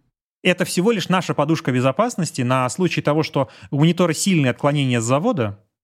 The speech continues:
и мы внутри этого большого пространства можем его так калибровкой подвинуть, чтобы он встал ровно в рек семьсот девять. А все остальное, все, что вокруг те-, монитор может показывать, более насыщенные, более яркие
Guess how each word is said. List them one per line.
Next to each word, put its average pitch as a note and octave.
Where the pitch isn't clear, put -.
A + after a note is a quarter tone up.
и F3
мы F#3
внутри F#3
этого D3
большого C#3
пространства E3
можем D3
его D3
так D#3
калибровкой C3+
подвинуть, F3+
чтобы E3+
он C4
встал G3+
ровно E3
в A#2
рек E3
семьсот C3+
девять. G#2+
А D3+
все F3
остальное, G3+
все, -
что C3
вокруг C#3+
те-, -
монитор C3+
может A#2
показывать, D3+
более A#2+
насыщенные, A#2
более A#2
яркие A#2